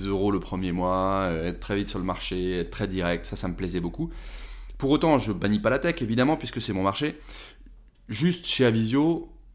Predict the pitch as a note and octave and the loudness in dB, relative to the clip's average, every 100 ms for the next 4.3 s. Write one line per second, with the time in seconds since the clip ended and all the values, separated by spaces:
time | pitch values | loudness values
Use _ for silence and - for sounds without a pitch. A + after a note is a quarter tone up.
0 | - - G#2+ A2 B2 A2+ F#2 - F#2+ F#2 | -8 0 2 4 4 2 -2 -4 0 0
1 | F#2 A2 G#2+ - F#2+ G2+ - F2+ F2 F2 | 0 0 0 0 0 0 -2 -6 -6 -8
2 | - F#2+ F#2+ - F2+ E2+ E2 A#2+ C3+ - | -6 -4 -4 -6 -4 -4 0 0 0 -4
3 | - - - - A2+ A#2+ B2+ A#2 C3 B2 | -18 -20 -20 -4 0 2 4 2 2 2
4 | A#2+ - | 0 -10